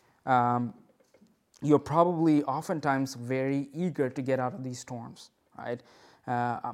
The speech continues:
I know in seasons of life where, uh, our faith is being tested, uh, they're not comfortable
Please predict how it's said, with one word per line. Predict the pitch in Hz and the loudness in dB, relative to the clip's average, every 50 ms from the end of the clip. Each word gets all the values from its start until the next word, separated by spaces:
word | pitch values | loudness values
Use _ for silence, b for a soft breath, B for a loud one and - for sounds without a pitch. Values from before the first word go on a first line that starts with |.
| - - | -6 -2
I | 131 135 143 | 0 2 4
know | 151 156 151 151 147 | 4 4 4 4 4
in | - 135 131 | 2 -2 -4
seasons | 123 - - 165 160 143 156 143 - | -4 -4 -2 -2 -2 -2 -4 -4 -2
of | 147 127 - - | -2 -2 -2 0
life | 139 135 135 135 143 135 - - | 2 4 4 4 2 0 -4 -6
where, | 131 131 131 131 131 135 131 131 B B B B B B - | -2 2 4 6 6 4 2 0 B B B B B B 0
uh, | |
our | 123 123 - 123 131 131 | 0 2 2 2 2 2
faith | - - - 143 147 151 147 151 | 0 0 0 2 2 2 2 -2
is | 135 - | -4 -4
being | 131 143 131 131 127 | -4 -6 -6 -6 -6
tested, | 127 139 131 131 - - 196 196 202 196 b b b b b b b | -8 -8 -8 -8 -6 -6 -6 -6 -6 -8 b b b b b b b
uh, | 131 - - | -14 -10 -8
they're | - 190 196 | -6 -6 -4
not | 214 220 214 214 | -4 -6 -6 -6
comfortable | - 220 220 214 - 190 139 123 120 113 - | -6 -6 -6 -4 -4 -4 -4 -4 -6 -6 -8